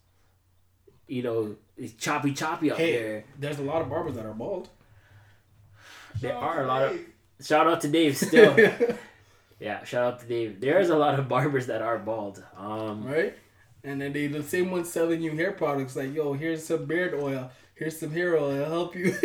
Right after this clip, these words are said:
Speaker 2: <laughs> you'll help massage your scalp, <laughs> have you looking good, bro." That's what I'm saying. It's
Speaker 1: It's like, how you know? <laughs> But,
Speaker 2: Ask him
Speaker 1: but
Speaker 2: about
Speaker 1: they're the
Speaker 2: that.
Speaker 1: ones who's, who are getting people to come in, so they're seeing the results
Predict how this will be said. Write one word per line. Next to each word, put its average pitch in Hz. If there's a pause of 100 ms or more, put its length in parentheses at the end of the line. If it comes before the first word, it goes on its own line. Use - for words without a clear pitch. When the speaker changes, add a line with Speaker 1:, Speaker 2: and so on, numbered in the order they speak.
Speaker 2:
<laughs> -
you'll 233
help 247 (380)
massage 196
your 202
scalp, 208
<laughs> -
have 220
you 233
looking 220
good, 196
bro." 185 (880)
That's 339
what 320
I'm 349
saying. 320
It's 285
Speaker 1:
It's -
like, 147
how 160
you 175
know? 127 (260)
<laughs> 175 (1300)
But, 160
Speaker 2:
Ask 208
him 170
Speaker 1:
but -
Speaker 2:
about -
Speaker 1:
they're 180
the 190
Speaker 2:
that. 190
Speaker 1:
ones 196
who's, 175
who 165
are 147
getting 151
people 147
to 147
come 202
in, 262
so 165
they're 165
seeing 269
the 202
results 139